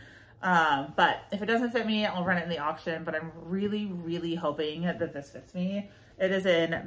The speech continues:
mint condition. When I saw it, I was like, "Ooh, I really want that." And she's like, "You can have it for five bucks." And I was like,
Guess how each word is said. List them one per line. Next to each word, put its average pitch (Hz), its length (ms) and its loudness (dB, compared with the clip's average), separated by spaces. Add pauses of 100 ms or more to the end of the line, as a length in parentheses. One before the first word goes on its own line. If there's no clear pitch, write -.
(120)
mint 190 220 0
condition. 160 680 0
When 156 120 -4
I 156 80 -4
saw 165 320 4
it, 165 40 4
I 165 100 4
was 165 120 -2
like, 165 260 -2
"Ooh, 403 60 4
I 539 580 12
really 427 260 4
want 403 160 -6
that." 339 180 8
And 226 80 0
she's - 100 -10
like, 285 100 -4
"You 381 100 -4
can 415 100 -4
have 349 220 -4
it 359 60 -10
for 311 60 -14
five 302 240 -4
bucks." 311 300 0
And 240 80 -2
I - 20 0
was 214 140 -4
like, 208 160 -4